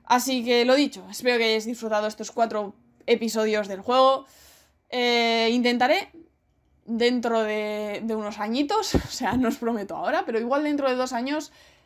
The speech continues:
me animo e intento volver a jugar el juego e intento completar el juego.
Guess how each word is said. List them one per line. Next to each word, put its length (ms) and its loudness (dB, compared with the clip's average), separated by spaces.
me 140 0
animo 520 4
e 280 -10
intento 480 0
volver 300 2
a 60 2
jugar 280 0
el 120 -6
juego 500 -4
e 100 -10
intento 560 -2
completar 500 -2
el 140 -4
juego. 440 0